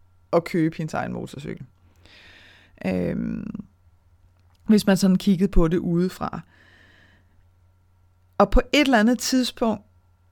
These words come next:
inde i hende, der sker der simpelthen noget. Altså, der er det som om, der er sådan en kontakt, der bliver tændt for, som siger, "Hell no. Fandme nej, om jeg gider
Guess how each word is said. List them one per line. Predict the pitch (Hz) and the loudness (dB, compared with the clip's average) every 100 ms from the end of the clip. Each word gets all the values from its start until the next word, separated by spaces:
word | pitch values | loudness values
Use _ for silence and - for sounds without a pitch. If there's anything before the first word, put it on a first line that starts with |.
| _ _ - | _ _ -2
inde | 220 226 240 | 4 4 6
i | |
hende, | 202 202 208 | 4 4 2
der | 220 | 0
sker | 214 - 208 | -6 -4 -2
der | - | -4
simpelthen | 180 - - 180 | -6 -10 -8 -8
noget. | - - - _ _ _ _ | -8 -12 -14 _ _ _ _
Altså, | 196 - | -12 0
der | |
er | 214 | 0
det | 208 | 0
som | - | 0
om, | 208 180 | -2 0
der | 214 | 0
er | |
sådan | 208 214 | 0 0
en | 196 | -2
kontakt, | 196 202 175 - 185 175 - | -2 -4 -4 -4 -4 -4 -4
der | |
bliver | 202 202 180 | -6 -2 -4
tændt | 165 - 214 - - | -4 0 -2 -2 -10
for, | - 160 | 0 0
som | 165 - 190 | 0 -2 -2
siger, | - - 170 160 147 _ _ _ _ _ _ _ _ _ _ _ | -2 -2 0 -2 -4 _ _ _ _ _ _ _ _ _ _ _
"Hell | - - - 196 208 247 | -4 -2 0 4 4 4
no. | 254 208 120 151 160 - _ _ _ _ _ _ _ _ _ _ _ | 4 4 2 -4 -8 -20 _ _ _ _ _ _ _ _ _ _ _
Fandme | _ 196 208 233 | _ 0 2 4
nej, | 226 196 - | 4 4 2
om | 202 | 0
jeg | 196 190 | 2 2
gider | 196 220 - 208 | 0 -2 0 -2